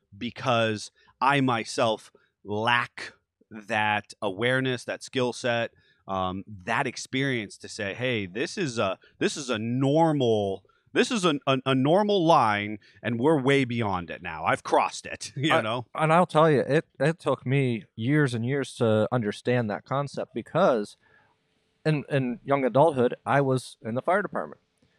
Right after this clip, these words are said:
Speaker 2: I was a volunteer firefighter in one of the busiest departments in the region.
Speaker 1: Mm-hmm.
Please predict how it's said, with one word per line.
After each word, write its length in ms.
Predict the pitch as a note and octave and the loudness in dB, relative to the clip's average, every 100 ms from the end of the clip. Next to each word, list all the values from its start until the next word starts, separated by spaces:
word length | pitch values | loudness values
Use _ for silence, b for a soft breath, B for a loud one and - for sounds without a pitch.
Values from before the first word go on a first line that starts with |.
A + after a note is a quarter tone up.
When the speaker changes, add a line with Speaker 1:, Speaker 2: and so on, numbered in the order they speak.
| _ | _
Speaker 2:
I 140 | F2 G#2+ | -6 -4
was 160 | G#2+ | -4
a 60 | A2 | 0
volunteer 400 | B2+ A#2+ C#3 B2+ | 0 0 -4 -2
firefighter 440 | C3+ C3 C3+ C3 | 0 0 0 0
in 80 | A#2+ | 0
one 120 | B2+ | 0
of 40 | A#2+ | -2
the 60 | |
busiest 400 | A2+ B2+ B2+ B2 | 0 0 0 -4
departments 460 | B2+ C#3 B2 C#3 - | -2 0 0 -2 -6
in 60 | |
the 100 | C#3 | -4
region. 320 | C3+ G3 B2 A#2 | -4 -4 -4 -6
Speaker 1:
Mm-hmm. 220 | A2+ C3+ | -6 -8